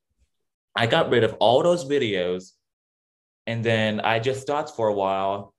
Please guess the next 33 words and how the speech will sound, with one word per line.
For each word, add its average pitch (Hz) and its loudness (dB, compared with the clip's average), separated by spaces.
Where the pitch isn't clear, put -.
When 113 -4
I 110 0
was 110 -2
watching 143 -4
Alice 123 -2
in 120 -4
Wonderland 120 -2
with 104 -6
a - -20
friend 143 -4
of 123 -2
mine, 98 -2
around 262 4
this 202 4
time 151 0
when 131 -2
winter's 117 -2
about 113 2
to 113 -4
head 117 -8
the 110 -6
corner, 120 -2
I 120 2
was 123 0
looking 151 -2
at 120 2
my 113 4
YouTube 123 -2
page, 98 -2
completely 131 0
empty. 110 -2
So 110 -2
I'm 104 -2